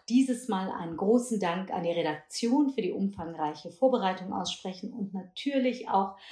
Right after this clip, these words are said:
an unsere drei GästInnen, die das Herzstück dieser Sendung ausmachen. Ich stelle sie kurz wieder vor. Das sind zum einen die freie Journalistin und Autorin Theresa Bücker.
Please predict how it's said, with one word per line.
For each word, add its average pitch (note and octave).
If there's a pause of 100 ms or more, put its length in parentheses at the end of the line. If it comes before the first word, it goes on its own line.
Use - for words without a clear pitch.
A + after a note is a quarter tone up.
(180)
an A#3
unsere G3
drei F#3+ (140)
GästInnen, F3+
die F3+
das E3+ (140)
Herzstück A3
dieser E3+
Sendung D#3
ausmachen. - (480)
Ich -
stelle B3
sie A#3+
kurz A#3
wieder E3+
vor. D4
Das A3
sind D3
zum -
einen G#3+
die F#3
freie A3
Journalistin F3
und -
Autorin G3+
Theresa D#3
Bücker. A3